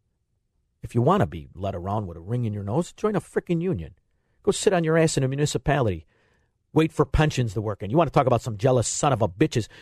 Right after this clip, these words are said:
go look at these two organizations, and you'll see some jealous people. Why would you wanna be led around by your nose? I don't get it. Same thing with information.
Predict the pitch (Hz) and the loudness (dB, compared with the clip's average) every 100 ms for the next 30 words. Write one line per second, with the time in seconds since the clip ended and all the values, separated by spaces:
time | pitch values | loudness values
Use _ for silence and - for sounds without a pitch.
0 | - 226 214 156 156 - 147 120 117 110 | 2 2 2 0 -2 2 2 4 2 0
1 | 98 110 - 90 - - 131 147 - 143 | -2 -4 -4 -10 -14 -4 2 2 2 -2
2 | 131 113 117 104 - 113 - 64 - _ | -2 0 0 0 -2 -4 -4 -12 -20 _
3 | _ _ _ _ _ _ _ _ _ _ | _ _ _ _ _ _ _ _ _ _
4 | - 254 311 262 247 254 202 196 208 196 | -2 2 2 2 -2 -4 -4 0 0 0
5 | 202 151 127 127 190 - - _ _ _ | -4 -4 -6 -6 -8 -8 -12 _ _ _
6 | _ - 233 226 254 85 - _ _ _ | _ -2 -2 0 0 0 -8 _ _ _
7 | _ _ _ _ _ _ _ _ _ - | _ _ _ _ _ _ _ _ _ -2
8 | 254 262 226 214 202 190 185 196 - | 0 2 2 2 2 2 2 0 -2